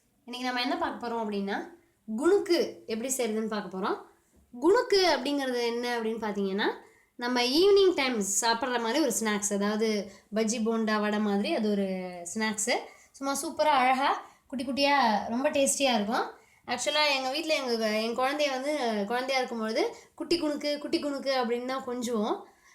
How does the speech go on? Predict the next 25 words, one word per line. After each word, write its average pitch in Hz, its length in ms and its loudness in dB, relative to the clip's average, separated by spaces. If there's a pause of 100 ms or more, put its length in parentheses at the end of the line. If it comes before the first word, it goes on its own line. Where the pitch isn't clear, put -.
(120)
So, 320 80 -2 (140)
அந்த 247 120 0 (280)
குணுக்கு 320 220 2 (100)
வந்து 269 180 0 (140)
ரொம்ப 247 200 0
டேஸ்டியா, 262 540 0 (200)
சின்னதா, 277 380 -2
அழகா, 226 260 0 (120)
ரொம்ப 254 180 -2 (680)
அருமையான 262 440 -2
ஒரு 202 120 -4
ஸ்நாக்ஸு. 208 380 0 (360)
அது 233 160 0
செய்ய 277 140 4 (100)
தேவையான 247 400 2
பொருட்கள் 226 420 0
என்னன்னு 226 300 0
பார்க்கலாம். 196 400 -2 (2750)
ஒரு 311 180 6
பங்கு 339 280 0 (120)
பச்சரிசி, 269 520 0 (260)
சாப்பாட்டு 247 380 0
பச்சரிசி, 226 420 0 (240)
ஒரு 294 140 4 (100)
பங்கு 269 320 4